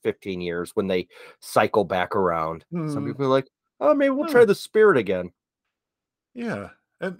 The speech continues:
Speaker 2: and that would probably be something that would work much better as a series of some kind, you know? So you could get
Speaker 1: Yeah.
Speaker 2: you could get different episodes from different characters' points of view. So that was some of the f-,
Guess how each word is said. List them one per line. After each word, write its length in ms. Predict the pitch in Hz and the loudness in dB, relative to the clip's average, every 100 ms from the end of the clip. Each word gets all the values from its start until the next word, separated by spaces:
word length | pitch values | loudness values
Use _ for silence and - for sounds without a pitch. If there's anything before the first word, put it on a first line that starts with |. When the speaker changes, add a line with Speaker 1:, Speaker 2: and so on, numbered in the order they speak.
| - | -20
Speaker 2:
and 300 | - - 175 | -20 -14 -6
that 100 | 202 | -4
would 160 | 247 135 | -4 -4
probably 380 | 160 165 151 117 | 0 0 0 -6
be 80 | 117 | -6
something 280 | 135 120 | -6 -6
that 80 | 117 | -8
would 140 | 107 104 | -10 -8
work 220 | 113 113 | -8 -8
much 200 | 113 - | -10 -8
better 240 | 110 104 | -8 -8
as 220 | 101 92 - | -14 -18 -20
a 360 | 95 90 85 _ _ | -20 -20 -20 _ _
series 600 | - 127 87 - - - | -10 -10 -10 -18 -20 -20
of 100 | - | -16
some 140 | 82 | -16
kind, 380 | 82 98 80 _ _ _ _ _ - | -16 -18 -20 _ _ _ _ _ -12
you 140 | 107 | -10
know? 200 | 107 117 | -8 -8
So 160 | 135 131 | -6 -6
you 140 | 120 | -6
could 160 | 120 113 | -6 -6
get 120 | 120 | 0
Speaker 1:
Yeah. 240 | 202 160 - _ _ _ _ _ - | 4 4 0 _ _ _ _ _ -12
Speaker 2:
you 100 | 110 | -8
could 160 | 139 113 | -8 -4
get 220 | 139 - _ _ _ _ _ - | -6 -6 _ _ _ _ _ -6
different 340 | 147 160 143 - | -4 -4 -6 -4
episodes 680 | 135 143 - 147 139 143 127 | -4 -4 -2 0 2 0 -4
from 180 | 120 110 | -12 -10
different 320 | 135 131 113 | -10 -10 -10
characters' 440 | 139 131 127 123 | -6 -6 -6 -10
points 320 | - 127 127 | -8 -8 -6
of 80 | 120 | -8
view. 440 | 107 123 127 123 123 _ _ _ _ _ _ | -6 -4 -4 -6 -10 _ _ _ _ _ _
So 160 | - 180 | -8 -4
that 60 | 175 | -4
was 100 | - | -2
some 160 | 156 | -2
of 100 | 139 | 0
the 140 | 127 127 | 0 0
f-, 240 | - - | -2 -20